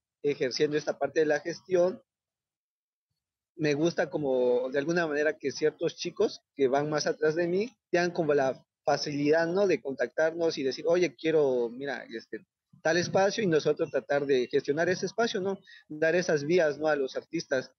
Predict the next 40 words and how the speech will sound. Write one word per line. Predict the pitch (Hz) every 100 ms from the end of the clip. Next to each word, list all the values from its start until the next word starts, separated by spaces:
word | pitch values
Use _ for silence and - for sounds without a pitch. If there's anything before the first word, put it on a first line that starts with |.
| _ - -
emergentes, | 147 143 131 160 170 165 175 160 156 143 - _ _ _ _ _ _ -
este, | 143 139 151
que | 147
no, | 147 147 -
eh, | 151 143 135 135 127 127 127 - -
que | 160
no | 175
estudien | 185 196
la | 175
carrera | 147 131 151 156
como | 147 127 120
tal, | 151 165 170 _ _ _ _
pero | 151 143
que | -
se | 147
dediquen | 135 139 156 165
a |
las | 151 175 180
artes, | 185 185 220 311 - _ _ _ _ _ _ _ _ _ _ -
que | 156
se | 160
acerquen | 143 165 175 160
a |
nosotros. | 147 147 214 226 170 165 _
Eh, | 147 143 - _ -
yo | 156 202
me | 196
veo | 196
en, | 190 175
eh, | 165 143 131 127 131
en | 143
un | 175
futuro | 165 143 175 165
de | 151
esa | 160 143
manera, | 123 151 143
¿no? | 143 147 _ _ _
Como | 156 147 135
creador | 147 151 180
visual | 190 185 196 214